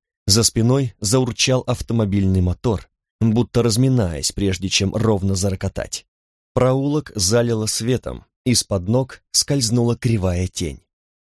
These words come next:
Она была тоньше, чем помнилось. Я обернулся на слепящий свет фар. Машина стояла в самом начале проулка, будто проверяя, нет ли тут чего интересного. Я зашагал дальше,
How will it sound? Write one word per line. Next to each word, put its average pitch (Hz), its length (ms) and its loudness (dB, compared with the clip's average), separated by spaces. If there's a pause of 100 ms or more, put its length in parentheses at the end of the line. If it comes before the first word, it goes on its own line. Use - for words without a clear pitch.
(140)
Она 95 260 2
была 143 280 0 (100)
тоньше, 110 420 0
чем 113 240 0
помнилось. 76 720 -6 (580)
Я 113 200 4
обернулся 123 640 0
на 110 100 0
слепящий 113 640 -2
свет 87 380 -2
фар. - 340 -10 (760)
Машина 92 400 0
стояла 107 440 0
в - 80 -4
самом 110 400 0
начале 101 340 -2
проулка, 113 640 -2
будто 110 360 0
проверяя, 123 680 2 (260)
нет 123 400 2
ли 135 120 -4
тут 127 180 -4
чего 104 420 0
интересного. 92 760 -4 (760)
Я 90 260 0
зашагал 110 480 0
дальше, 101 480 -2